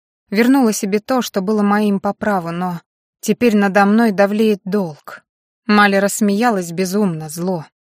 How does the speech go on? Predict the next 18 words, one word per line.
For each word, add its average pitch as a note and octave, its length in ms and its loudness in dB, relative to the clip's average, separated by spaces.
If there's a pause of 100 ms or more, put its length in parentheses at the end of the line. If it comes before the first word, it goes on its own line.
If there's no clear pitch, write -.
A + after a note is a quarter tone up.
(240)
Она G#3+ 240 2
совсем C4+ 360 0
не B3+ 100 4
походила A#3 520 0
на F3+ 140 -4
себя F#3 280 -4
прежнюю. D#3+ 580 -8 (120)
Вот G3+ 200 -2
только G3+ 300 -4
если F#3+ 320 -2
раньше G3+ 400 0
ее F3 320 -2
раздражение F#3+ 640 -2
было F#3 220 -2
направлено F#3+ 640 -2
на F#3 160 -4
кого-то F#3+ 440 -4
вовне, G3 440 0